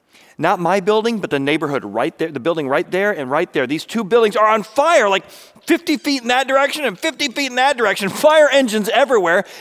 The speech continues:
and I didn't hear a bit of it. And I'm like, "Oh my goodness, you're serious?" "Yes." "Uh, well, I'm okay. <laughs> Thanks for the call. I'll call you back." Click.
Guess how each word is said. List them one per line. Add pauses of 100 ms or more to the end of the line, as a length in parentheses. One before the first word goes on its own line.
and
I
didn't
hear
a
bit
of
it.
And
I'm
like, (540)
"Oh
my
goodness,
you're
serious?"
"Yes."
"Uh,
well,
I'm
okay. (200)
<laughs>
Thanks
for
the
call. (180)
I'll
call
you
back."
Click.